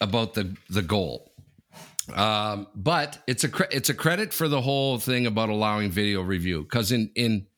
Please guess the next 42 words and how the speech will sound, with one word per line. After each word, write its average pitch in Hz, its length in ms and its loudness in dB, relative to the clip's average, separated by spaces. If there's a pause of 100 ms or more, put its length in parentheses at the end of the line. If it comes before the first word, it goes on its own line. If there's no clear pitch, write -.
(440)
in 117 180 2
real 151 240 4
time, 107 640 0
it 95 140 0
doesn't 98 280 2
look 90 200 -2
like 78 160 -2
a 76 60 -4
kick. - 240 -6 (680)
There's - 100 -6
no 202 100 4
doubt 104 200 2
in 92 40 -4
my 90 120 2
mind. 85 400 0
I've, 80 280 -2
you 90 120 -2
know, 90 180 -2 (340)
if - 80 -4
you 117 100 4
watch 131 320 2
that 117 220 -2
in, 95 300 0 (100)
in 98 200 0
normal 147 320 2
speed, 101 560 0 (500)
there's 98 160 0
no 120 160 2
way 110 480 2
someone 104 420 0
could, 82 300 -4 (120)
could 87 260 0
look 101 200 0
at 92 120 -2
that 90 140 0
and 85 80 -6
go, 87 80 -2
"Yeah, 92 240 0
that 92 140 0
was 87 140 0
a 82 80 -2
kick." - 280 -4